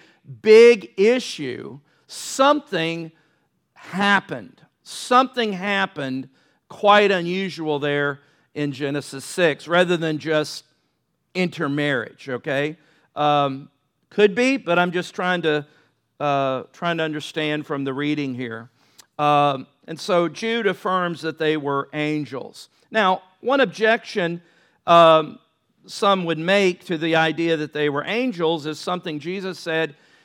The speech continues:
in Matthew twenty-two thirty. That's on the next page there in the box, Matthew twenty-two thirty. You remember when Jesus is talking about the resurrection, he says,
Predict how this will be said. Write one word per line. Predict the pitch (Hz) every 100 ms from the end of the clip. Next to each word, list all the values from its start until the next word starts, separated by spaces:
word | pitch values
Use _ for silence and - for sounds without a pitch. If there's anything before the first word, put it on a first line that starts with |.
| _ _ _
in | - 135
Matthew | 170 175 165
twenty-two | 156 - 180 175 160 170 151
thirty. | 147 - 202 190 147 107
That's | 123 143
on | 143
the | 135
next | 143 147 -
page | - 170 160 131
there | 131 135
in | 131
the |
box, | 131 165 156 143
Matthew | 147 143 147 143
twenty-two | 156 151 151 151
thirty. | 135 185 190 160 139 - _ _ _ _ _ -
You | 170
remember | 190 208 202
when | 175 165
Jesus | 135 185 208 185 165
is | 160 -
talking | 180 175 170
about | 160 156 151
the | 151
resurrection, | 143 160 131 147 165 185 - 160 139
he | 147 147
says, | - 160 151 143 -